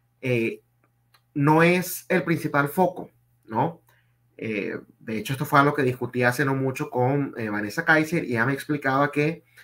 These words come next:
mientras en Argentina buscaron a alguien como Javier Milei para responder precisamente a un fenómeno o a una crisis económica, en Chile, si bien evidentemente la economía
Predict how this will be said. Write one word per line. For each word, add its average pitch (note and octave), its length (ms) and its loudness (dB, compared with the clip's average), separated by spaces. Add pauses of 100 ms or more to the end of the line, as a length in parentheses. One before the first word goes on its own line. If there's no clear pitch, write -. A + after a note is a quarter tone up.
(320)
mientras A#2+ 580 0
en B2 160 -2
Argentina D#3 760 4
buscaron C#3 640 2
a B2 140 4
alguien C3 220 2
como C3+ 180 -2
Javier A#2 240 0
Milei C#3 320 2
para A2 200 -2
responder A2 580 -4 (260)
precisamente D#3 880 0 (100)
a B2 100 0
un B2+ 120 0
fenómeno D3+ 760 0 (440)
o A#2 160 0
a A#2 60 6
una C3+ 200 4
crisis D#3+ 460 -2
económica, D#3 720 0 (420)
en C#3 160 0
Chile, F3+ 380 4
si C#3 200 -2
bien C3+ 680 0
evidentemente B2 520 -2
la C3+ 80 0
economía A#2 600 0